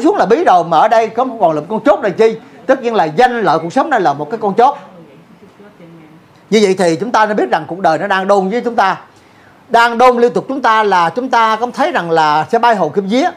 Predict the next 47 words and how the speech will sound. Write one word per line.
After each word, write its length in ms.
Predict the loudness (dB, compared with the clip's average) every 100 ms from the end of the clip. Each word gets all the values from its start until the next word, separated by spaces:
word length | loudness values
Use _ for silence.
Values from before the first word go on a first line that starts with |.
| -10 _ _ _ _ _ -10
Mà 440 | -2 0 2 2
Đức 140 | 0 0
Thầy 160 | -2
chỉ 100 | -2
biết 120 | -2 -2
là 100 | 0
bay 180 | 2
hồn 220 | 2 -2 -2
khiếp 120 | -6
vía 180 | -4 -4
kể 100 | -2
từ 140 | 0 2
đây 180 | 0 -2
đó. 80 | -10 -20 _ _ _ -4
Nhắn 220 | -4 -2
gửi 180 | 0 0
cho 140 | 0
ai 160 | 0 0
rồi 180 | -2 -6
trách 120 | -6
Thầy. 240 | -4 -4 -6 -14 _ _ _ -2
Trời 220 | 0 0
hạ 240 | -2 -4
năm 260 | -2 -2 2
dê 180 | 4 4
chưa 260 | 2 0
nửa 160 | 2 2
nửa 180 | 2 0
tầng 300 | 0 -2 0
quần 200 | 0 0
mới 100 | -2
tạo 220 | 0 0
cũng 120 | 0
lần 200 | -2 -2
xây. 340 | 0 0 0 -6 -16 -20 -20 -10
Lần 280 | -2 -2 -2
xây 260 | 0 2 2
thiện 260 | 0 0
tính 180 | 0 0
rõ 260 | 0 0 2
chân 240 | 0 0
Thầy 220 | 0 -2
chứ 140 | -2 -2
nắm 160 | -4
tánh 180 | -6 -6
phàm 240 | -2 -4
cho 80 | -4